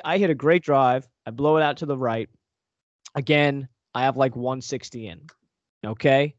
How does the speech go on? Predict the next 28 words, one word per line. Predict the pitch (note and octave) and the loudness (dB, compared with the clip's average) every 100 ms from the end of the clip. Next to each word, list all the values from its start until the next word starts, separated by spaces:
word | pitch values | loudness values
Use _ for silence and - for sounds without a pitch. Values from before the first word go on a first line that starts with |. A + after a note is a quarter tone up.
| _ _ _ _ _ | _ _ _ _ _
Cool. | - D3+ G#2 - _ _ _ _ _ - - _ - - - _ _ | 0 0 0 -6 _ _ _ _ _ -20 -20 _ -14 -14 -14 _ _
He | - F#3 | 2 2
says, | - - F#3+ E3+ D#3 C3+ - - | 2 6 8 8 6 2 -8 -8
"What | D3+ G3 | 0 0
do | |
you | G#3+ G3+ | 2 -2
think | F#3 F3 D#3+ - _ _ _ _ - | -2 -4 -4 -14 _ _ _ _ -8
my | C#3+ | -4
line | C#3 D3+ G3+ A#3 | 0 0 0 -2
should | F#3+ D3 A2 | -4 -6 -6
be?" | G2 - _ _ _ _ - | -10 -14 _ _ _ _ -8
I | C3+ | -2
said, | F3 | 4
"Well, | E3 | 4
I | |
think | E3 G#3 | 4 0
you | |
should | G#3 - | -2 -2
take | F3 | -2
it | D3+ | 0
just | E3+ E3+ | 0 0
inside | F3 D#3 D3+ C#3 | -2 0 0 0
left | C3 C#3 C3+ - | 0 0 -2 -6
of | A#2+ | -8
the | B2+ | -6
one | B2 A#2+ | -6 -2
fifty | D3 C#3 | -2 -2
marker." | C3 G2+ F#2 - - | -4 -6 -8 -12 -18